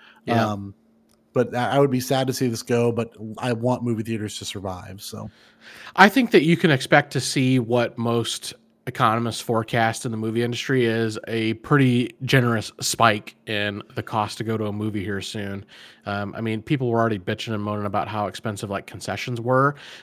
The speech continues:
Speaker 1: but generally speaking, you felt pretty good about the idea that you could go to a movie, sit in, like, a luxury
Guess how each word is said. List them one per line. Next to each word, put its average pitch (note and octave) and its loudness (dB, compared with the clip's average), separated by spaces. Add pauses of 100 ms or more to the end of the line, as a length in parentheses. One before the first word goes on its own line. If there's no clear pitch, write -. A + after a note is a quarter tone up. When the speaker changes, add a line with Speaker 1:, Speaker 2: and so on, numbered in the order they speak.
(100)
Speaker 1:
but C#3 4
generally D3+ 4
speaking, D#3+ 2
you C#3 4
felt B3 2
pretty E3 6
good C#3+ 4
about A#2+ 4
the A#2 2
idea A2 2
that A2 -2
you A2+ -6
could A#2 -12
go A#2 2
to B2 2
a A#2 2
movie, A#2 0 (220)
sit - 0
in, A#2 -4
like, A2+ 0
a A2 -6
luxury G#2+ 0